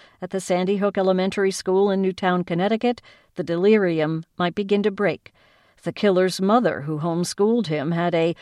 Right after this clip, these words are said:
survivalist philosophy, which is why she was stockpiling guns,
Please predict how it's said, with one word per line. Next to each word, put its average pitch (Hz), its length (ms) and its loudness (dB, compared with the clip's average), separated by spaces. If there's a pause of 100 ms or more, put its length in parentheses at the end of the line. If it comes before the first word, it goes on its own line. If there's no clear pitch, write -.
(160)
survivalist 185 880 2
philosophy, 160 760 -2
which 175 280 -4
is 160 120 -8
why 165 220 0
she 262 320 -4
was 160 220 -4
stockpiling 170 640 0
guns, 208 420 2